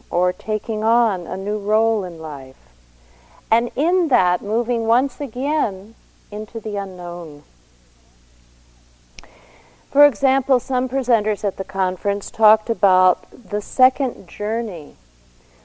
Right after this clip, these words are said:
which they conceived of as beginning around the age of sixty, that we are given an opportunity on reaching sixty to begin another whole new journey in life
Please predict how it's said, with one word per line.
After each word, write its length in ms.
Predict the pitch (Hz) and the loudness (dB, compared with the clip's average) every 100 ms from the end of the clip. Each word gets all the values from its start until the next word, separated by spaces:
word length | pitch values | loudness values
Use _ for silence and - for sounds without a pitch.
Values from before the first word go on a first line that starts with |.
| _ | _
which 280 | 233 233 - | -4 -4 -2
they 300 | 226 226 247 - - | 2 4 2 -4 -10
conceived 600 | 233 220 - 220 214 220 | -10 -8 -6 -4 -2 0
of 180 | 214 | 0
as 220 | 214 202 202 | 0 -2 -2
beginning 580 | 233 226 277 320 277 | -8 -2 0 0 -2
around 360 | 226 208 208 208 | -2 0 0 -2
the 140 | 208 | -2
age 300 | 196 190 202 | 0 0 -2
of 140 | 202 190 | -6 -12
sixty, 720 | - 196 185 - - 147 135 _ _ _ _ _ _ _ - _ _ | -10 -10 -10 -12 -8 -8 -10 _ _ _ _ _ _ _ -20 _ _
that 160 | 214 | -2
we 140 | 208 240 | 2 2
are 60 | 226 | 2
given 340 | 202 220 247 | 2 2 2
an 140 | 240 | 0
opportunity 920 | 214 214 226 208 - 277 285 269 214 | 0 -2 -4 -8 -6 -2 -2 -2 -4
on 140 | 180 175 | -4 -6
reaching 360 | 175 180 190 | -8 -8 -12
sixty 540 | 170 - 170 - - 196 | -14 -10 -10 -10 -14 -12
to 140 | - | -10
begin 420 | 233 240 254 247 240 | -8 -2 0 0 -2
another 500 | 226 233 254 262 262 | -2 2 2 2 -2
whole 600 | - - 294 339 359 359 | -2 2 6 6 6 4
new 180 | 311 302 | 0 -2
journey 580 | 226 233 226 190 156 135 | -2 -2 -2 -4 -8 -12
in 200 | 175 175 | -14 -10
life 480 | 165 160 139 - | -6 -6 -8 -14